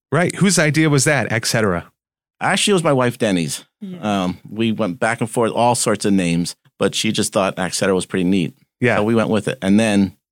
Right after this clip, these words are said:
Speaker 2: the King and I, nobody knows the King and I anymore, but Yul Brynner used to say, "et cetera, et cetera, et cetera."
Speaker 1: Yeah.
Speaker 2: And so I thought that was really cool.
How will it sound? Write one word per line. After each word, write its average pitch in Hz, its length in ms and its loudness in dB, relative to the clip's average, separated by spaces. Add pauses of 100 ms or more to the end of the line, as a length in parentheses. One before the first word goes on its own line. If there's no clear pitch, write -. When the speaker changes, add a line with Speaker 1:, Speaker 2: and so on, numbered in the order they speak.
(200)
Speaker 2:
the 98 80 -2
King 107 300 0
and 87 100 2
I, 87 140 0
nobody 85 260 2
knows 82 220 2
the - 80 -6
King 85 240 -2
and 76 100 0
I 85 140 -2
anymore, 76 400 -2
but 85 160 -6
Yul 104 240 0
Brynner 98 240 0
used 82 140 -2
to 85 60 -2
say, 82 220 -2
"et - 140 -6
cetera, 80 320 -4
et 95 160 -10
cetera, 80 260 -4
et - 120 -12
cetera." 101 440 -2
Speaker 1:
Yeah. 117 240 0 (140)
Speaker 2:
And 92 120 -2
so 92 60 -2
I 87 80 0
thought 82 160 -4
that 80 120 -2
was 76 120 -2
really 69 220 -2
cool. 64 360 -10